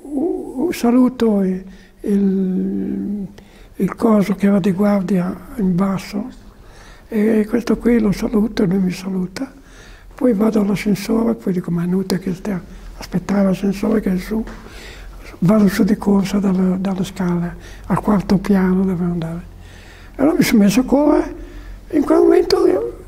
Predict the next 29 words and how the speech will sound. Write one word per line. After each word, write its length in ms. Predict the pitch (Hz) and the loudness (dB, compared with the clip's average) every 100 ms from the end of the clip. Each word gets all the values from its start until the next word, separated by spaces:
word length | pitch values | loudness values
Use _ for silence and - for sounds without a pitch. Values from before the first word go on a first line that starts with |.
| - | -2
corro, 560 | 311 311 254 208 214 185 - - - | 2 4 4 4 2 -2 -10 -16 -2
vedo 340 | 269 233 202 | 2 4 2
che 400 | 196 196 214 190 | 2 2 0 -4
c'è 140 | - 233 | -2 0
un 140 | 226 | 2
mio 160 | 208 277 | 4 4
amico, 540 | 254 262 262 330 - - - - - - | 4 2 -2 -8 -10 -16 -20 -20 -20 -20
che 180 | - 214 | -2 0
era 140 | 214 | 2
un 160 | 202 196 | 4 4
veneziano, 840 | 196 214 226 - 214 208 220 262 | 2 2 2 2 2 2 2 0
che 220 | - - 196 | -4 -4 -4
abitava 460 | 190 202 - 196 | -4 -4 -4 -4
a 40 | 196 | -4
Milano, 500 | 190 190 185 180 220 - - - - - | -4 -4 -4 -6 -8 -14 -20 -20 -20 -4
e 380 | 285 277 254 | -2 0 0
lavorava 560 | 220 220 220 202 208 202 | 2 2 4 2 2 2
alla 100 | 190 | 2
Mondadori, 600 | 196 190 190 190 170 185 240 - - - - - | 2 2 2 0 -2 -2 -8 -12 -20 -20 -20 -20
e 80 | - | -4
corre 340 | 349 285 269 | 2 4 4
giù. 380 | 226 226 285 - - - - - - | 4 2 0 -6 -20 -20 -20 -20 -8
Allora 300 | 311 359 262 | 0 2 4
io, 540 | 311 285 247 - 277 - - 359 359 370 381 427 403 | 4 2 -2 -6 -16 -20 -18 -16 -14 -8 2 4 6
"Ehi 80 | |
là", 340 | 359 339 311 285 | 4 4 4 4
ho 160 | 302 | 4
detto, 220 | 311 294 302 | 4 2 0
"Ciao!" 840 | 349 427 415 381 339 294 254 220 | 0 -2 0 2 4 2 0 -4